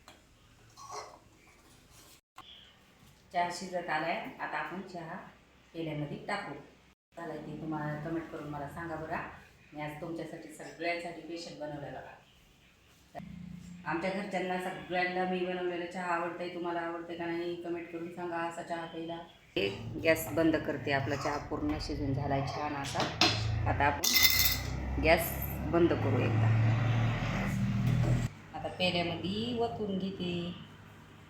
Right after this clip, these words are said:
बघा चहाचा कलर कसा झालाय.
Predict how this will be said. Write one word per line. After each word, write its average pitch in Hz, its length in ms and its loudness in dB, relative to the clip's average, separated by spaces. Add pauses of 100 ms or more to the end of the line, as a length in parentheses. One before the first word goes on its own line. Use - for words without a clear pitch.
(1200)
बघा 170 160 -4
चहाचा 170 400 -2
कलर 165 280 -6
कसा 165 340 -8
झालाय. 165 400 -4